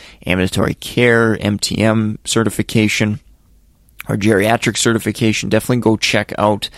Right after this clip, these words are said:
meded one oh one dot com slash store. Uh, for other clinicians, we definitely have a lot of content.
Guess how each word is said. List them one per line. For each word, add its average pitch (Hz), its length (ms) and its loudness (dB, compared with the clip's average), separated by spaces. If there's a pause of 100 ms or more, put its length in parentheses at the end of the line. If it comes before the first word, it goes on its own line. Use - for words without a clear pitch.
(360)
meded 101 360 2
one 101 260 0
oh 98 40 0
one 101 240 0
dot 101 280 -2
com 107 500 0 (100)
slash - 720 -2
store. - 680 -2 (640)
Uh, 85 220 0
for 104 200 0
other 123 200 4
clinicians, 127 800 2 (200)
we 92 200 -4
definitely 107 560 2
have 104 120 2
a - 40 -2
lot 107 280 2
of 101 120 -4
content. 104 640 0